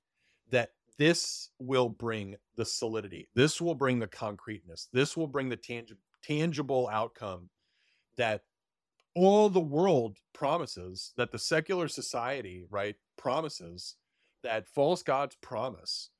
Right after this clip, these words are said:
right, that our flesh can concoct, right, out of thin air, uh, that, that are gonna be, end up being vapid, hevel, right, meaningless vapor, smoke, uh, that,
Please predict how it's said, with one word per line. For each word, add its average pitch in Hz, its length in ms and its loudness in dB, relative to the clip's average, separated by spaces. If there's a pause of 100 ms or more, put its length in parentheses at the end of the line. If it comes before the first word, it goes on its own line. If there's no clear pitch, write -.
(100)
right, 123 160 4
that 127 140 6
our 120 100 8
flesh 143 580 0
can 120 200 -8
concoct, - 920 -6
right, 101 280 -12
out 110 160 0
of 104 80 -4
thin 147 240 -6
air, 90 380 -8 (460)
uh, 117 180 0 (120)
that, 127 340 0
that 127 140 4
are 120 60 4
gonna 131 240 0
be, 113 120 -8
end 135 140 -2
up 123 100 0
being 110 220 -4
vapid, 101 380 -6
hevel, 98 400 -2 (180)
right, 98 180 -8
meaningless 120 760 -8
vapor, 117 400 -4
smoke, 113 500 -8 (640)
uh, 95 160 -2 (160)
that, 120 160 -4